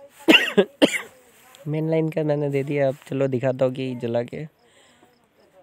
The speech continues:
ये main line है और ये low beam वाली है और ये हाई beam वाली है। ये येलो वाली हाई beam है और red वाली low beam है और ये blue black जो आप देख रहे हो, ये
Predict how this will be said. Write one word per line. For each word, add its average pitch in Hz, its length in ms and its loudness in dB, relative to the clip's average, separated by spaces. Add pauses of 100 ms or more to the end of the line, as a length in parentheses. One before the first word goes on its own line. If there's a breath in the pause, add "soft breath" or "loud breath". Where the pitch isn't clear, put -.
(260)
ये 151 60 0
main 143 280 2
line 151 240 2
है 156 160 0
और 135 220 -4
ये 139 120 -2
low 127 160 0
beam 135 200 -2
वाली 143 240 0
है 165 100 -2
और 151 160 2
ये 151 160 -2 (160)
हाई 135 120 2
beam 135 200 2
वाली 113 280 2
है। 117 140 -4 (480)
ये 139 100 -6
येलो 147 220 -2
वाली 156 260 4
हाई 135 260 0
beam 147 220 0
है 175 160 4
और 127 160 0
red 143 280 2
वाली 139 300 4
low 127 200 0
beam 143 240 0
है 180 60 0 (540 soft breath)
और 175 80 2
ये 185 140 6
blue 147 260 2
black 165 340 4
जो 156 180 4
आप 147 80 6
देख 143 340 4
रहे 151 120 4
हो, 135 100 4
ये 143 460 -2